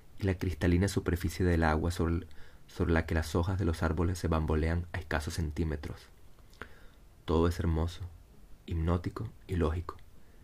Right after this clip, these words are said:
y por más cliché que suene, es evidente que todo está conectado. Nosotros los humanos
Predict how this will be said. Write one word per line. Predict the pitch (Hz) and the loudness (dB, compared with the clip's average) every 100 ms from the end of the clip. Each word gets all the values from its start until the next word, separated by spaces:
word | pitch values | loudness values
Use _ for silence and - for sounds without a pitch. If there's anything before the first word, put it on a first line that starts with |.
| - - - | -20 -20 -18
y | - | -10
por | - 87 | -2 0
más | 85 85 | 2 2
cliché | 107 95 95 | 2 2 2
que | 104 | 0
suene, | - 95 92 95 - - - - - - | 2 2 2 -2 -8 -20 -20 -20 -20 -6
es | 90 | 0
evidente | 98 98 87 82 82 | 4 4 4 2 2
que | 85 82 | -2 0
todo | 98 87 | 2 4
está | 90 90 | 2 0
conectado. | 90 87 - - 62 73 - - - - - - - - - - - | 0 0 0 -4 -4 -4 -10 -12 -16 -18 -20 -20 -18 -16 -18 -20 -4
Nosotros | 92 104 101 101 | 0 2 4 4
los | 95 | 4
humanos | 90 85 82 82 87 - | 4 6 4 4 0 -4